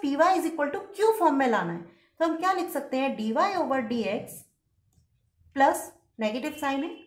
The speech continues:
लेफ्ट हैंड side में आएगा, positive हो जाएगा, इसको हम वन upon cos x को लिख सकते हैं sec x into y is equal to हो जाएगा tan x। ये किस form में आ गया? Which is of the form,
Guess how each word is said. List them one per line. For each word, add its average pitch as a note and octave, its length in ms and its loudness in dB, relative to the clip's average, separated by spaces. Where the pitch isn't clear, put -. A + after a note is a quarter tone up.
लेफ्ट A3+ 260 -2
हैंड D4 120 -4
side C#4 180 -2
में C4 60 -2
आएगा, C4+ 260 -2
positive B3 360 2
हो C4+ 80 -2
जाएगा, C4 280 -2
इसको D#4+ 260 -2
हम C4+ 120 4
वन A#3+ 160 4
upon D#4+ 320 -2
cos A3+ 240 0
x C4+ 140 -10
को C#4+ 100 -8
लिख C4+ 160 -8
सकते C#4+ 240 -8
हैं C#4+ 160 -4
sec G3+ 260 -4
x D#4+ 180 -8
into E4+ 320 -2
y A3 180 2
is D#4 220 0
equal B3 280 0
to C4 80 -2
हो B3 140 2
जाएगा A#3 360 0
tan B3 240 2
x। - 240 -12
ये E4 100 -2
किस F#4 300 -6
form E4+ 200 4
में F4 100 4
आ E4+ 120 2
गया? F4 200 -6
Which C4+ 300 -4
is B3+ 220 -2
of A#3+ 220 0
the D4 200 2
form, A3 340 0